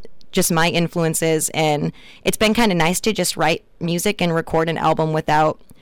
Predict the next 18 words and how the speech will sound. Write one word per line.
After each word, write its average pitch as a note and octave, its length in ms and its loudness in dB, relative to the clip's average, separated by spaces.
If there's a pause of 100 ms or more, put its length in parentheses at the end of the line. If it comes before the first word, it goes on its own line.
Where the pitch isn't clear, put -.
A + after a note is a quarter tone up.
(420)
without A#3 340 4
thinking G#3+ 280 2
about, E3+ 220 4
like, D3 180 -2
what G3+ 240 2
song F3+ 280 4
could F#3 160 -4
be E3 240 2
the E3 120 2
radio D#3 360 2
single, C3 500 -4
what F#3+ 300 2
one G3+ 160 4
could G3 180 0
be, E3+ 100 -4
just - 240 -2 (600)
put - 240 0
music. E3+ 520 -2